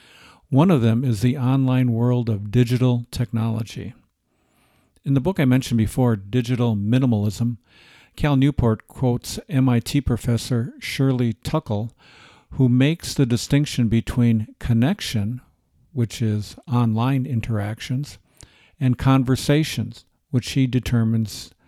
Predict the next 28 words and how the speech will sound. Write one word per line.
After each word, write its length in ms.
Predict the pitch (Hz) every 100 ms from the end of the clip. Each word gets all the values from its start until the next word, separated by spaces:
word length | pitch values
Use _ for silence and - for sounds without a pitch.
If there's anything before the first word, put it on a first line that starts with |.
| _ _
as 300 | 127 117 104
real-world 680 | 117 123 139 131 117 123 120
encounters 680 | 139 117 - 131 123 113 98
between 480 | - 117 - 120 107
human 400 | - 135 120 110
beings. 560 | 123 139 110 - - _ _ _ _ _ _ _ _
Here's 240 | - 165
what 120 | 147 131
she 120 | 131
says, 320 | - 127 110
and 100 | 113
I'm 120 | 113
quoting 400 | - 135 127 120
from, 440 | 98 - 120 110 104 _ - - _
uh, 300 | 139 117 110 107 -
Cal 220 | - 123 110
Newport. 500 | 117 - 117 117 - _ _ _ - _ _ _ -
"Face-to-face 760 | - 185 202 196 - 165 165
conversation 920 | - 139 139 131 123 - 131 131 117 107
is 240 | 151 123
the 80 | 120
most 300 | 120 117 -
human 460 | - 156 160 160 180
and 260 | 165 117
humanizing 680 | 113 151 156 120 117 107 123
thing 400 | 107 - 131 127
we 120 | 120
do. 440 | 113 123 117 104